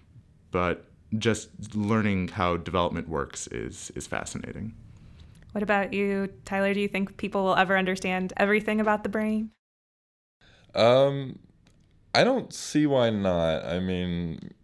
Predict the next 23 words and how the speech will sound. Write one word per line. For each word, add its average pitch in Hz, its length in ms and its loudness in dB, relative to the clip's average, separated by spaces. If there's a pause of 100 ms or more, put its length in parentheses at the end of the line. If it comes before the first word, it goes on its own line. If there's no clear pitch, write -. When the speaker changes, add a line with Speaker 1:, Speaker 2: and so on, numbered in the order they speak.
(120)
Speaker 3:
humans 120 420 -4
are 110 80 2
pretty 101 300 0
smart, 87 520 -2
and 85 840 -6
hopefully 90 480 2
we 85 180 2
have 85 220 0 (240)
a - 60 0
long, 85 360 0
bright 82 320 2
future 85 380 0
ahead 85 180 2
of 82 80 0
us. 82 380 0
But, 90 260 4
um, 82 520 0 (760)
I, - 220 -2
I 76 160 -2
don't 127 160 2
think 120 160 0
there's 110 180 4
anything 104 800 0